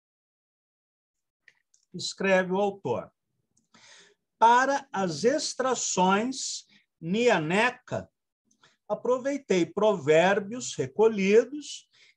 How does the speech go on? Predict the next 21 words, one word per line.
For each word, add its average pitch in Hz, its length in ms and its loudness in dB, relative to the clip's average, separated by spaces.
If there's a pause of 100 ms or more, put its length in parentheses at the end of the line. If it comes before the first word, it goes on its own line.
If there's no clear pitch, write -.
e 269 100 -10
comentados 185 1200 2
pelo 220 280 -4
padre 185 680 2
Antônio 196 680 0
Joaquim 202 460 -2
da 214 140 -2
Silva, 190 680 0 (420)
da 139 160 -6
Missão 185 640 -2
do 202 80 -6
Espírito 147 680 -6
Santo 190 640 -2
da 165 420 2
Huila, 180 580 -2 (1300)
e 185 100 0
divulgados 214 1000 2
em 180 300 -2 (180)
Provérbios 185 920 0
em 180 320 -4
Nianeca, 196 1000 -2